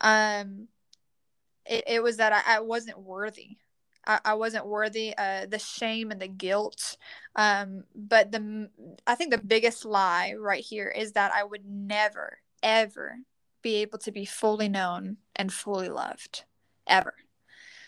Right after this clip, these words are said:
Fully known and fully loved, literally be able to just be vulnerable, um, in front of even the Lord,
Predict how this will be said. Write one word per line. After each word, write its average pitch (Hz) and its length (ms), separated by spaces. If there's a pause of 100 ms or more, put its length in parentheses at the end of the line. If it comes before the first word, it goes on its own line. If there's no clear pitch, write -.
(140)
Fully 240 460
known 214 220
and 202 120
fully 214 220
loved, 196 420
literally 226 600
be 208 140
able 208 220
to 214 120
just 202 220
be 190 140
vulnerable, 196 1040 (640)
um, 180 640 (120)
in 233 120
front 233 220
of 240 120
even 226 220
the 226 120
Lord, 208 500